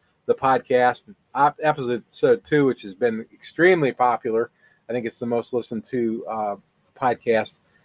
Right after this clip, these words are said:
uh, of all, and it may be the number one listened to podcast about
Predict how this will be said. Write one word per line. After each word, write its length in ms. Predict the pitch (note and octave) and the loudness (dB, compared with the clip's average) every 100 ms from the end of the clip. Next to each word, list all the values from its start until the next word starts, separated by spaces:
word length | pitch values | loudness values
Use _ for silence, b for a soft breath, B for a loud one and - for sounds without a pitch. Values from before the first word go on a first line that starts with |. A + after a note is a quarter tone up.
| _ _ - | _ _ -4
uh, 260 | G#2+ G#2 G2+ | 0 2 0
of 160 | - G#2 | -2 2
all, 440 | C3+ E3+ D3 B2+ | 4 6 8 6
and 180 | A#2+ A#2+ B2 | 4 -2 0
it 140 | G#3+ | 4
may 160 | A3 A#3+ | 4 4
be 140 | G#3 | 4
the 120 | A#2+ | 4
number 280 | A#2+ E3 C#3+ | 2 4 4
one 180 | C#3+ C3 | 4 2
listened 380 | B2 D3 C3+ A2+ | 0 -2 -4 -8
to 140 | B2+ | -10
podcast 640 | - C3+ C#3+ - C3+ A2+ A2+ | -8 -4 -4 0 -2 -2 -6
about 380 | - B2+ D3+ | -4 0 0